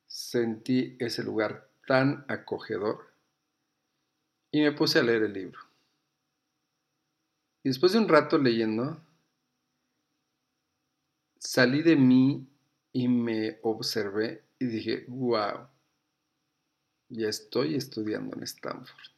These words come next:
<laughs> Sé que suena broma y sé que suena chiste, pero al final no es tan diferente. Obviamente no, no, no voy a salir con,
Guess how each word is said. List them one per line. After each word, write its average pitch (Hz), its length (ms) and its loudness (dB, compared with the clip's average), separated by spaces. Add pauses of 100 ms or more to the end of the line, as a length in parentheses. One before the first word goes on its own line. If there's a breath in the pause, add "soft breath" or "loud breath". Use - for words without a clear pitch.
(140)
<laughs> - 1900 0
Sé 131 260 0
que 180 120 6
suena 139 360 6
broma 120 400 4
y 110 60 0
sé 113 220 -4
que 113 140 -2
suena 107 340 -4
chiste, 104 440 -8
pero - 460 -10 (1400)
al 117 160 -2
final 127 720 0 (1800)
no 131 240 4
es 135 180 -2
tan 110 460 -2 (600)
diferente. 143 520 -2
Obviamente 120 580 4
no, 101 360 -6
no, 101 200 -8
no 101 140 -6
voy 101 140 -4
a 95 40 -6
salir 98 340 -8
con, 98 220 -8